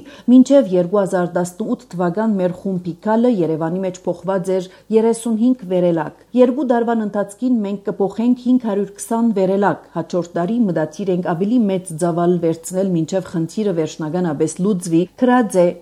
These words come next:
Հայկ Մարության, նշելով, որ բոլոր նոր վերելակները ներառական են, գահավորված են հայերեն ցայնային աստանշանով, վերելակի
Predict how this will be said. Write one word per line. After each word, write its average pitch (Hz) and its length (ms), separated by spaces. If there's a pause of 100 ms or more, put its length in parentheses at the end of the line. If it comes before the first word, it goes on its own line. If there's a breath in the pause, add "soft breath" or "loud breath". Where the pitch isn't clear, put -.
(100)
Հայկ 175 320
Մարության, 147 540 (260 loud breath)
նշելով, 233 560
որ 196 220
բոլոր 208 300 (100)
նոր 226 180
վերելակները 165 720
ներառական 160 640
են, 170 140 (100)
գահավորված 160 720
են 185 160
հայերեն 180 480
ցայնային 165 480
աստանշանով, 185 880
վերելակի 151 460